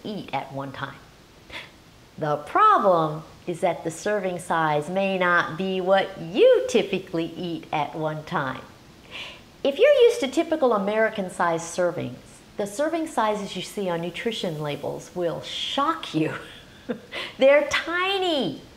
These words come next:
You can get a feel for how tiny they are by looking at the number of servings on the package. So compare your normal serving size to the serving size on the package.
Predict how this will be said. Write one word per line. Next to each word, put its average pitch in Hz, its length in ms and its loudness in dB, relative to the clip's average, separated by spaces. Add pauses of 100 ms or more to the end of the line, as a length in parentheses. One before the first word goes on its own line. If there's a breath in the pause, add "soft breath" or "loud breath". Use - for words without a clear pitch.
(1120 loud breath)
You 359 140 2
can 392 160 -2
get 392 100 4
a 349 80 8
feel 349 320 6
for 269 180 4
how 403 360 4
tiny 214 380 0
they 180 180 4
are 196 140 6
by 196 120 6
looking 240 320 0
at 208 140 -4
the 202 60 -2
number 165 320 -2
of 226 100 -2
servings 170 420 -6
on 208 60 -2
the 226 80 -6
package. 294 440 -8 (120)
So 320 160 0
compare 349 460 0
your 480 420 8
normal 247 300 4
serving 190 340 0
size 170 480 0 (180)
to 262 80 0
the 220 120 4
serving 226 320 2
size 175 420 0 (160)
on 151 100 -4
the 156 60 -6
package. - 600 -4